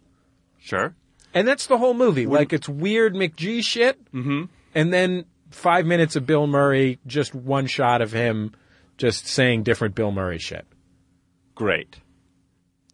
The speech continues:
Speaker 2: You wanna watch it?
Speaker 1: <laughs>
Speaker 2: I guess what I'm saying is you wanna, you wanna watch it?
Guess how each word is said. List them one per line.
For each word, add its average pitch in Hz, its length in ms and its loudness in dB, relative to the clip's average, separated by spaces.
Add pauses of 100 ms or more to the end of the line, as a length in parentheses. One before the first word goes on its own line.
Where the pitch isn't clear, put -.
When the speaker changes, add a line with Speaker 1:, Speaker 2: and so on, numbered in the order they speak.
Speaker 2:
You 127 80 -4
wanna 113 160 0
watch 131 240 0
it? 294 80 -6
Speaker 1:
<laughs> - 1500 -4 (360)
Speaker 2:
I 147 80 -2
guess 214 220 0
what 190 100 2
I'm 147 80 2
saying 135 260 0
is 117 140 -2
you 127 80 -4
wanna, 117 260 -4
you 127 100 -8
wanna 117 160 -4
watch 139 200 -6
it? - 100 -8